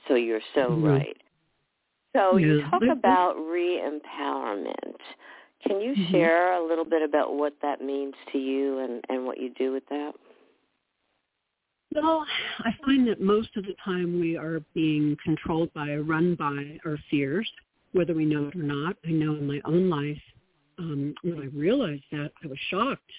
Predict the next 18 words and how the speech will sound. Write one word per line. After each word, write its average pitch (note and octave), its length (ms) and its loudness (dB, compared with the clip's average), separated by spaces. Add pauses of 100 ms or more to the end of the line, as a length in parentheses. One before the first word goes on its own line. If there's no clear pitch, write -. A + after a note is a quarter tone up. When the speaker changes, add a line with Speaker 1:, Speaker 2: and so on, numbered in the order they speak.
(140)
Speaker 2:
I - 220 -12
had E3 140 -8
no F3 280 2
idea D#3 600 -4
that - 140 -10
my D3 180 -6 (160)
fear A3 180 -6
was C#3+ 220 -6
that C#3 180 -8
powerful, C4+ 540 -2
because D3+ 380 0 (540)
I E4 40 -2
was E4 140 4
the F#3+ 60 -4
kind D#3+ 220 2
of D3 100 -2
person - 420 -2
that D3 140 0